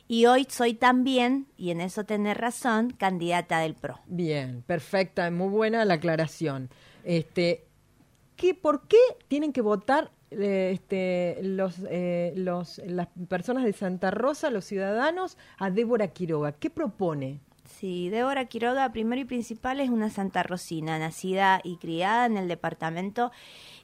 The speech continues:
Speaker 1: y que tuvo la posibilidad también de capacitarse, de estudiar, de tener y adquirir experiencia en el ámbito de la administración pública.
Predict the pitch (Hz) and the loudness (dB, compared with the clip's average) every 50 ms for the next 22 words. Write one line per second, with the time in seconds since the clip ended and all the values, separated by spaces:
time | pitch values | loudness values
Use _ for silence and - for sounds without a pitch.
0 | - - 220 220 202 - - 214 214 208 208 208 202 202 202 190 - - 240 247 | -6 -4 -4 -4 -4 -4 0 2 4 6 6 6 6 4 4 2 2 4 4 6
1 | 254 247 233 233 240 - - 233 220 220 208 214 220 226 233 226 233 233 233 226 | 6 6 4 4 0 -4 -4 -4 -2 0 4 4 4 4 2 0 0 0 2 4
2 | 240 240 247 226 240 233 226 226 220 214 - 202 202 - 208 196 - 208 - - | 4 4 4 4 2 2 2 2 0 0 -2 -2 -2 -2 -4 -6 -6 -8 0 4
3 | 285 302 302 285 - - 294 285 285 285 262 226 208 214 - - 196 190 180 233 | 4 4 4 4 0 -2 0 2 2 2 2 2 0 -2 -2 -4 -6 -4 -2 0
4 | 262 277 277 285 277 302 277 - - - - - - - - 202 208 202 196 196 | 2 4 4 4 4 2 -2 -10 -18 -20 -20 -20 -12 -6 0 2 2 4 4 4
5 | 190 190 190 - 202 214 220 233 240 240 233 226 226 220 214 208 190 - 185 196 | 2 2 0 0 0 2 2 4 4 2 2 2 2 2 2 0 0 0 0 0
6 | 196 196 - 220 220 240 247 254 240 - - 196 202 254 277 285 285 - - 240 | 0 0 -2 -4 -2 0 0 0 0 0 -2 -2 0 2 2 2 2 2 0 0
7 | 226 214 208 214 214 226 226 220 - 220 214 202 202 196 196 190 190 202 - - | 2 2 2 2 0 0 -2 -2 -2 0 0 0 0 -2 -2 -2 -4 -4 -4 -6
8 | 185 185 - - 208 208 196 - 196 226 254 262 262 277 - - 269 262 254 | -6 -6 -4 -4 -4 -4 -4 -4 -6 -6 -4 -4 -6 -8 -6 -4 -4 -4 -6